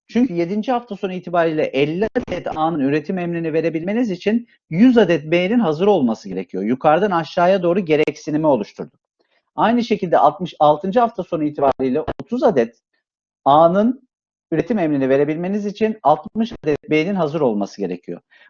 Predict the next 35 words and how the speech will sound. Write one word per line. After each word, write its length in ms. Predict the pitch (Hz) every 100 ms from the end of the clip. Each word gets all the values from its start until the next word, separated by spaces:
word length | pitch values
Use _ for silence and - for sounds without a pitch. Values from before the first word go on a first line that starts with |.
| -
Bakın 340 | 208 233 190
buradaki 480 | 240 233 262 240 -
A 240 | 190 247
harfleri, 640 | 220 160 - 113 101 110 233 -
burada 300 | 151 165 156
sayıların 480 | - 160 156 170
üzerinde 360 | 175 151 156 156
gördüğünüz 440 | 147 147 143 139
A 280 | 131 165 196
harfleri 460 | 185 160 - 123 113
ne 60 |
anlama 400 | 180 233 185 127
geliyor? 520 | 113 110 - 131 - - _ _ _ _
Bu 200 | 156 233
altmış 440 | 185 190 240 247
adet 320 | 220 196 233 - _ _
A 300 | 143 147 135
için, 380 | 113 - - - _ _ _ _
o 140 | - 156
yüz 260 | 175 240
adet 440 | 226 165 190 - - _ _ _ -
A 240 | 143 147
için. 340 | 117 - - - _ _ _ _ -
Yani 100 | 127
hangi 300 | 196 233 214
ebeveyne 580 | - 139 131 113 107 101
ait 360 | 101 98 98
olduğunu 300 | - 90 92
gösteriyor. 360 | 87 90 98 95
O 60 | 113
altmış 340 | 131 208 202
adet 140 | 165 - 196 - _ _ _ _ _
hangi 380 | - 190 185 151
ebeveyn 440 | 131 127 117 110
için 260 | 98 - 87